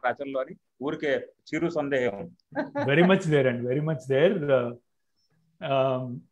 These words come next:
Speaker 2: దాసరి గారి, అంటే as it is గా దాసరి గారి character, మూర్తి గారి character ఒకటి కాదు, చాలా తేడాలు ఉన్నాయి.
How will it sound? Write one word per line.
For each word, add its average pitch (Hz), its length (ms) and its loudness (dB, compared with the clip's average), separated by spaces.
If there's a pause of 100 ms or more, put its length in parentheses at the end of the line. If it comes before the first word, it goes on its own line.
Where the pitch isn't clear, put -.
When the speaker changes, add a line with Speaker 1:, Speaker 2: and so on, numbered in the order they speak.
(120)
Speaker 2:
దాసరి 156 500 2
గారి, 190 440 2 (420)
అంటే 147 400 -4 (540)
as 190 60 0
it 233 140 -2
is 208 180 -2
గా 226 60 4
దాసరి 175 400 2
గారి 190 180 0
character, 175 560 -2
మూర్తి 165 300 -8
గారి 175 120 2
character 165 420 -2
ఒకటి 151 160 -4
కాదు, 123 360 -6 (560)
చాలా 151 300 2
తేడాలు 143 480 0
ఉన్నాయి. 123 460 -10